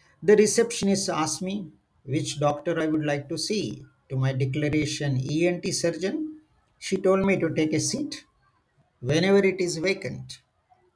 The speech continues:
The trauma of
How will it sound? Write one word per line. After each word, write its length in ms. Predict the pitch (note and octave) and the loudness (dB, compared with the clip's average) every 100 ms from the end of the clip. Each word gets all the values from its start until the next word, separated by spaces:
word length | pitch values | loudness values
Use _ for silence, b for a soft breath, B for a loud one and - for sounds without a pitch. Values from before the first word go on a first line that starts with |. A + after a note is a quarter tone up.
| _ _ _ _ _ _ _ b b b b | _ _ _ _ _ _ _ b b b b
The 80 | F#3 | 0
trauma 580 | F#3+ F#3+ F#3+ A3+ C#4 C#4 G3 | 2 2 2 0 -4 -4 -4
of 300 | G3 - | -4 -6